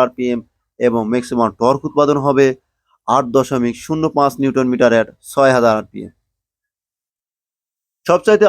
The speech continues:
আশ্চর্যের বিষয় হলো এই বাইকটিতে কিন্তু সাইড স্ট্যান্ড কাট ব্যবহার করা হয়েছে, অর্থাৎ স্ট্যান্ডটা নামায় দেওয়া অবস্থায় আপনি গিয়ার দিতে পারবেন না ইঞ্জিনে। স্টার্ট নেওয়ার পরে যদি সাইড স্ট্যান্ডটা সাইডে ফেলানো থাকে, আপনি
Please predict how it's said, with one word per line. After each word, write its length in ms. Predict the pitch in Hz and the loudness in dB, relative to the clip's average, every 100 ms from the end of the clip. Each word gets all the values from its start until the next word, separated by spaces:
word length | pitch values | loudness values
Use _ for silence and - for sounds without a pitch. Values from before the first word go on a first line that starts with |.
| 147 | 2
আশ্চর্যের 420 | 165 - 196 196 175 | -2 0 2 2 0
বিষয় 200 | 175 190 | 0 0
হলো 160 | 180 170 175 - | 2 0 -2 -2
এই 80 | 175 151 | 0 2
বাইকটিতে 380 | 160 156 170 160 | 0 0 -8 -6
কিন্তু 240 | 165 156 156 151 - _ | -6 -6 -6 -8 -12 _
সাইড 200 | - 147 156 | -2 -2 -2
স্ট্যান্ড 220 | 151 156 143 | -6 -6 2
কাট 140 | 143 127 | 2 4
ব্যবহার 240 | 135 135 120 | 2 2 2
করা 120 | 120 117 | 0 0
হয়েছে, 180 | 110 117 | -2 -2
অর্থাৎ 280 | 135 147 135 - 147 | 0 2 0 -2 -20
স্ট্যান্ডটা 460 | - 170 160 160 156 156 - 117 | -8 -6 -4 0 2 2 -2 -4
নামায় 260 | 123 143 143 | -2 0 2
দেওয়া 160 | 143 143 | 2 2
অবস্থায় 320 | 143 - 143 131 | 0 0 0 0
আপনি 120 | 127 117 | -2 -2
গিয়ার 180 | 135 123 | 0 0
দিতে 140 | 127 131 | -2 0
পারবেন 240 | 127 127 123 | 2 2 0
না 60 | 123 | -2
ইঞ্জিনে। 280 | 123 120 120 - _ _ _ _ - | -2 -4 -6 -8 _ _ _ _ -14
স্টার্ট 220 | - 170 165 | 2 2 2
নেওয়ার 180 | 175 170 165 | 2 2 2
পরে 140 | 170 160 | 2 0
যদি 140 | 156 151 - - | -4 -8 -12 -4
সাইড 180 | 151 151 156 | -2 0 -4
স্ট্যান্ডটা 300 | 170 151 151 151 - | -6 0 2 2 0
সাইডে 280 | 131 131 135 131 | 0 0 -2 0
ফেলানো 260 | 147 151 147 | 0 0 -2
থাকে, 220 | 143 151 151 - - | -2 -2 -4 -8 -8
আপনি 180 | 120 123 | -6 -4